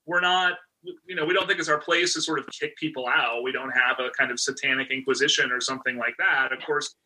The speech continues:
they're, they're welcome, but this is our kind of position statement." So it, as far as metaphysics go, they, they assume that none of it, uh,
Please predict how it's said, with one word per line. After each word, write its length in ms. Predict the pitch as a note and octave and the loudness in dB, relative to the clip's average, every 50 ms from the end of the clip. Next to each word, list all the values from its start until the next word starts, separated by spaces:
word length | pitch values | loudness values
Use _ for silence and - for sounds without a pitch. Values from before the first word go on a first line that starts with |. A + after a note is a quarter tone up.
| _ _ _ - - _ _ | _ _ _ -20 -20 _ _
they're, 160 | E3 D#3+ D#3 D#3+ | 2 2 2 4
they're 120 | D#3 D#3 E3 | 2 2 4
welcome, 320 | G3+ B3 B3+ - F3 D#3+ | 4 4 4 2 2 2
but 140 | D#3+ D#3+ D#3 | 2 0 0
this 160 | F#3 F3+ - | 0 -2 0
is 120 | G3 E3+ D#3+ | 0 2 2
our 140 | E3 D#3 | 2 2
kind 160 | - D#3 D3+ C#3+ | 2 2 0 0
of 100 | C#3 - | 0 -2
position 580 | - C3 C3+ C#3+ C#3+ - - C#3+ C3 B2+ B2+ - | -4 -2 0 0 2 2 0 0 -2 -4 -10 -6
statement." 480 | - - - - - A#2+ A#2 G#2+ - - - - - | -4 -4 0 2 0 0 0 -4 -8 -14 -16 -14 -14
So 500 | - - - - A#2+ A#2 A#2 A#2 A#2 - - - | -12 -8 -6 -2 -2 -2 -2 -2 -4 -6 -6 -10
it, 120 | - - - _ _ _ - - - _ _ - | -12 -12 -12 _ _ _ -20 -20 -20 _ _ -6
as 100 | G#3 F#3+ | -4 0
far 180 | G3 F#3 F3+ F3+ | 2 2 2 0
as 80 | F3+ E3+ | 0 0
metaphysics 640 | F3 F3 F3+ E3+ - - F3+ D#3+ D#3 D#3 - - - | 0 0 0 0 0 0 2 2 2 0 0 -2 0
go, 400 | - C#3+ C3 B2+ B2+ B2+ B2 A#2+ | 0 2 2 2 0 -4 -4 -4
they, 160 | B2 B2 B2 | -4 -4 -4
they 220 | A#2+ B2+ B2 A#2+ | -2 0 0 2
assume 280 | A#2+ - - C3+ B2 B2 | 2 2 0 0 -2 -2
that 140 | A#2+ A#2+ A#2+ | -4 -4 -4
none 160 | A#2+ A#2 A#2+ | -2 -2 -2
of 120 | B2 A#2 A#2 | -2 0 0
it, 180 | A2+ A2+ A2+ - _ _ _ _ _ _ _ _ _ - F#2 | 0 0 0 -2 _ _ _ _ _ _ _ _ _ -16 -12
uh, 200 | A2 A2+ A2+ | -10 -10 -12